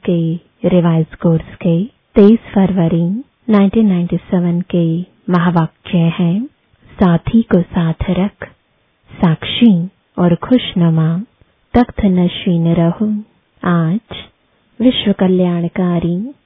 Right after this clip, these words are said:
बाप विश्व के चारों तरफ के बच्चों को देख हर्षित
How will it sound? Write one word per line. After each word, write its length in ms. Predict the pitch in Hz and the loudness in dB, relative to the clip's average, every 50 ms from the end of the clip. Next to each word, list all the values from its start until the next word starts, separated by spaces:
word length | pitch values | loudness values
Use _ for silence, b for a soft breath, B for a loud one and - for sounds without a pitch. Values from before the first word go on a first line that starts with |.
| _ _ - | _ _ -6
बाप 600 | 180 185 180 170 165 160 170 214 - _ _ - - _ _ _ _ _ _ _ _ _ _ _ - | -4 -2 -2 0 -2 -2 -4 -6 -8 _ _ -20 -20 _ _ _ _ _ _ _ _ _ _ _ -8
विश्व 440 | 202 190 185 180 - - - - 180 | -2 0 0 0 0 -2 -4 -4 -4
के 360 | 170 - 233 247 233 190 180 202 - _ _ _ _ _ _ _ _ _ - | 0 2 2 2 2 2 -2 -4 -8 _ _ _ _ _ _ _ _ _ -2
चारों 320 | - 190 175 175 175 170 170 | 0 0 2 4 2 2 0
तरफ 480 | - - 185 175 175 190 233 - - - - | 0 0 0 0 2 0 0 -2 -4 -6 -2
के 100 | - 180 | -2 0
बच्चों 460 | 170 180 170 - _ - - 185 175 | 0 0 -2 -4 _ -6 -4 -4 -2
को 200 | - - 175 170 | -2 -2 -2 -2
देख 640 | 165 - 175 170 170 175 226 - _ _ - - - _ _ _ _ _ _ _ _ _ _ _ _ _ - - | 0 0 0 0 0 -2 -4 -6 _ _ -20 -20 -20 _ _ _ _ _ _ _ _ _ _ _ _ _ -14 -6
हर्षित 480 | - - 190 180 175 - - 269 254 | 0 2 2 2 0 0 -2 -2 -4